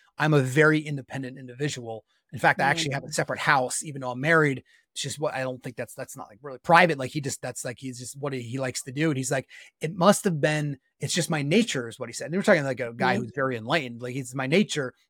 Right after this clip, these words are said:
Speaker 1: And it could be from some past life karma that I'm working through," or whatever it is. Like, he was just like, "For whatever reason, for this life,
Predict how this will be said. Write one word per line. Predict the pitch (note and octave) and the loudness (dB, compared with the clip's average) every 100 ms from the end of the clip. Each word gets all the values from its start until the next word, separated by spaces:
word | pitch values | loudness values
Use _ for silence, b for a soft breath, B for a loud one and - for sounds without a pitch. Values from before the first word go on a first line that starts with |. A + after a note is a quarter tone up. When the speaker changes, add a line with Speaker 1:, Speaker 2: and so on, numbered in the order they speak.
| - | -20
Speaker 1:
And | C#3+ | -20
it | - | -10
could | - G3 | 0 2
be | E3 D#3+ | 2 0
from | D3+ C#3+ | -2 -4
some | D#3+ | -6
past | D3 C3 D3+ - | -4 -4 -4 -4
life | D3 E3 - | -4 -4 0
karma | F3 B3 F#3 | 4 6 6
that | C3 B2 | 2 -2
I'm | B2+ | -4
working | A#2+ - A#2+ | -8 -10 -12
through," | C3 B2+ | -8 2
or | |
whatever | D#3 A3+ B3+ E3 | 6 8 8 6
it | C#3 | 2
is. | A#2 | -2
Like, | C3 | -2
he | C#3+ | 2
was | D3+ | 2
just | D3 D#3 | 2 2
like, | D3+ b b b | 2 b b b
"For | - F#3 | 0 2
whatever | F3+ F#3 G#3+ F#3 | 6 8 8 6
reason, | D3 G#3+ E3 D3 | 6 6 6 2
for | C3 C#3+ | -2 0
this | D#3 - | 0 2
life, | C#3+ E3 C3+ B2+ | 2 4 2 -2